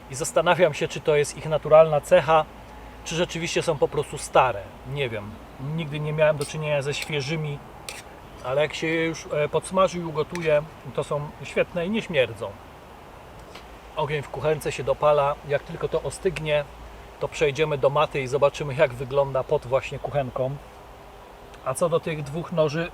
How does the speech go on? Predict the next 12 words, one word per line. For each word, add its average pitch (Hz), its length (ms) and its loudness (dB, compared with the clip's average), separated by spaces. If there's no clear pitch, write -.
za 147 180 2
pięćdziesiąt 156 540 -4
złotych, 156 340 2
przypominam, 139 640 -2
no 151 120 -2
to 156 120 2
ten, 170 340 4
e, 143 460 4
slip 160 280 -6
joint, 156 400 2
e, 147 200 4
Sanrenmu, 143 720 0